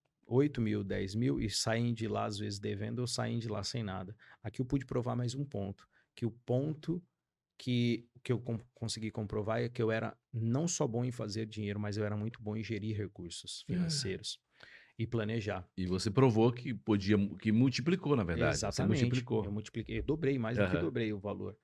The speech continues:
Speaker 1: Mas não somente eu, eu e minha esposa, sempre trabalhando em conjunto com o mesmo objetivo.
Speaker 2: Mas nessa época você já, já tinha comprado já o motorhome, não?
Speaker 1: Aí que
Speaker 2: Tava
Speaker 1: veio a
Speaker 2: em casa,
Speaker 1: história
Speaker 2: é
Speaker 1: do
Speaker 2: isso.
Speaker 1: motorhome.
Speaker 2: <laughs>
Speaker 1: Exatamente. Eu só dei esse contexto
Speaker 2: Aham.
Speaker 1: para as pessoas poderem entender
Speaker 2: Entender.
Speaker 1: o que eu vou falar sobre o motorhome.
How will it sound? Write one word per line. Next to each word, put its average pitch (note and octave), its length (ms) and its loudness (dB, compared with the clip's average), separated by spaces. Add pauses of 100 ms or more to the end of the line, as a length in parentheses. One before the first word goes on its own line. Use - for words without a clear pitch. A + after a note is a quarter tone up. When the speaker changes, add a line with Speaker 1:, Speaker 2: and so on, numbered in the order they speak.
(180)
Speaker 1:
Mas G#2+ 120 -4
não G#2+ 200 -2
somente D3 420 0
eu, A2 260 2
eu G2+ 140 0
e G#2+ 40 0
minha A2+ 120 2
esposa, A#2+ 560 2
sempre C3+ 480 0
trabalhando A2+ 640 -2
em B2 100 2
conjunto A#2+ 680 -2
com A#2 160 -4
o G#2 40 -2
mesmo A2 360 -2
objetivo. G#2 580 -2
Speaker 2:
Mas A2+ 180 8
nessa A#2 280 6
época A2 240 4
você G#2+ 160 2
já, A2+ 100 8
já G2+ 420 2
tinha A#2+ 240 0
comprado G#2+ 520 4
já G#2 100 4
o G2 60 4
motorhome, G2+ 420 2
não? A#2+ 80 4
Speaker 1:
Aí A2+ 220 2
que - 120 -2
Speaker 2:
Tava - 160 4
Speaker 1:
veio - 80 6
a C3+ 40 6
Speaker 2:
em - 20 4
casa, G#2 100 2
Speaker 1:
história A#2 200 6
Speaker 2:
é - 20 6
Speaker 1:
do E2 80 4
Speaker 2:
isso. A#2+ 80 4
Speaker 1:
motorhome. A2 480 -2
Speaker 2:
<laughs> A2+ 500 4
Speaker 1:
Exatamente. A#2+ 460 -2
Eu A#2 60 -2
só D3 160 4
dei E3 160 4
esse D#3 180 4
contexto B2 440 4
Speaker 2:
Aham. - 40 -14
Speaker 1:
para - 80 0
as - 80 0
pessoas C#3 480 2
poderem C3 640 2
entender C3+ 280 6
Speaker 2:
Entender. C#3 180 10
Speaker 1:
o D#3 40 6
que C#3+ 60 4
eu C#3 60 8
vou B2+ 100 -2
falar B2 280 2
sobre A#2 240 -4
o - 20 0
motorhome. G2 520 -6